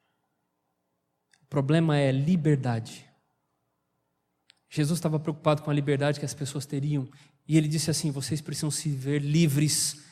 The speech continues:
E as pessoas não entendem até hoje o que é liberdade. Você acha que quem conhece a palavra de Deus é livre? É ou não é? É ou não é?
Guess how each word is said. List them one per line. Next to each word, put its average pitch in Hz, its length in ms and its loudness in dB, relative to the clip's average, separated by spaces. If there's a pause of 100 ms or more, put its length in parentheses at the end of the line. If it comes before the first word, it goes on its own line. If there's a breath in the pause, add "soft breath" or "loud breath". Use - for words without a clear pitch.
(640 soft breath)
E 170 80 6
as 185 120 6
pessoas 180 320 2
não 196 100 4
entendem 180 460 6
até 175 260 6
hoje 175 240 8
o - 20 -2
que - 80 2
é 180 40 8
liberdade. 156 800 6 (1400)
Você 185 240 6
acha 233 300 6
que 190 840 2 (220)
quem 220 180 6
conhece 202 420 4
a 175 40 0
palavra 170 320 4
de 151 80 2
Deus 160 240 4
é 156 40 8
livre? 165 480 2 (680)
É 165 100 10
ou 262 80 8
não 254 100 6
é? 123 240 2 (1900)
É 143 180 4
ou 277 60 2
não 311 180 0
é? 120 240 -2